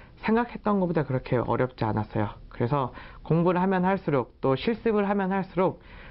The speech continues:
제 자신감이 점점점 높아지는 걸 발견했습니다. 총 사 학기로 이제 구성되어 있고요.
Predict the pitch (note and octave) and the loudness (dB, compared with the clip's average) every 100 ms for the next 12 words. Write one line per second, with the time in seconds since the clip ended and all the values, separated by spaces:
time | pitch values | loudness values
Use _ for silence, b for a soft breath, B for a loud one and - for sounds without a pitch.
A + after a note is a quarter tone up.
0 | B - C#3+ C3 B2 D#3 D3 C#3+ B2+ B2+ | B -4 -2 0 2 2 2 0 0 0
1 | C3 B2 B2 A2 A2+ - D#3 C#3+ C3+ B2+ | 2 2 2 0 -2 0 -2 0 2 2
2 | B2 A#2 A#2 - B B B - - - | 2 2 -2 -6 B B B -20 -20 -4
3 | A#2+ A#2+ A#2 A2+ - - - - - - | 0 2 0 -4 -10 -12 -14 -18 -20 -20
4 | - - - - - - - - - - | -20 -20 -20 -20 -20 -20 -20 -20 -20 -20
5 | - - - B B B B - F#3+ G3 | -20 -20 -14 B B B B -2 0 2
6 | - F3+ G#3 G#3 G3+ F3 D#3+ D#3+ A#2 A2+ | 2 2 0 2 2 6 6 4 2 -2
7 | - A#2+ D3 C#3+ A#2+ A2 F#2 - D3+ C#3+ | -6 -2 0 2 2 0 -2 0 0 0